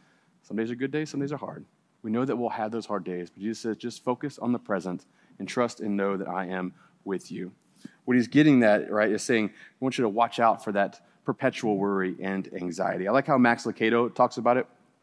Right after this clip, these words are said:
Um, he writes a book, Anxious for Nothing, and in it he talks about how the pres-, the, the, the, the presence of anxiety and worry is unavoidable. That happens in our lives, right?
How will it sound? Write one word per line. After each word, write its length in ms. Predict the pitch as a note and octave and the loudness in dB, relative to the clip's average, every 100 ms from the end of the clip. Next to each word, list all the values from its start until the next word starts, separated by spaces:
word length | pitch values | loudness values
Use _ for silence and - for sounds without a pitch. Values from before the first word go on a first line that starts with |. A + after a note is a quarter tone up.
| _ _ _ _ | _ _ _ _
Um, 200 | F#2 G#2 | -6 -2
he 80 | A2+ | 0
writes 200 | A#2 A2 | 0 -2
a 40 | |
book, 180 | F#2+ G#2+ - | -4 -4 -4
Anxious 380 | G#2+ - G#2+ - | -6 -6 -8 -6
for 140 | A2 | -4
Nothing, 440 | F#2+ G#2 A#2+ B2 - - - - | 0 0 -2 -4 -6 -20 -20 -8
and 100 | A#2+ | 0
in 120 | B2 B2+ | 4 4
it 120 | A#2 | 4
he 160 | C3 | -2
talks 300 | A#2 C3 B2+ | 2 2 0
about 180 | A#2 A#2 | 2 2
how 260 | G#2 A2+ G2+ - - | 6 4 4 -6 -4
the 100 | A#2 | -4
pres-, 360 | - E3 F3 C#3+ | 6 8 8 6
the, 240 | B2 A#2+ | 2 2
the, 240 | A2+ A#2 F#2+ | 4 0 2
the, 300 | G#2+ G2+ - - | 2 0 -2 -12
the 160 | G2+ G#2+ - | -6 -6 -6
presence 440 | - F#3+ G#3+ E3 A#2+ | -4 2 2 2 0
of 100 | A2+ | 0
anxiety 540 | G#2+ G#2 G#2+ G#2 G#2+ | 0 0 0 2 -2
and 220 | G2+ G#2 | -2 -2
worry 400 | G2 G#2+ G2+ G2+ - - _ _ | 0 2 2 0 -6 -20 _ _
is 120 | A#2 B2 | 0 4
unavoidable. 560 | C3+ A2+ G2+ F2 E2 - | 6 6 4 2 -2 -2
That 100 | G#2+ | 2
happens 520 | A#2 A2 F#2+ F#2 - | 2 2 -2 -4 -6
in 80 | F#2 | -6
our 100 | F2+ | -4
lives, 340 | - - - | -6 -8 -6
right? 220 | G2 G2 | -4 -4